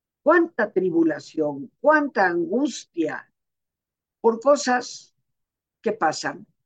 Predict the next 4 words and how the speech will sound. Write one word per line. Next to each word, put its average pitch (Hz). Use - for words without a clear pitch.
porque 147
todo 220
absolutamente 147
pasa. -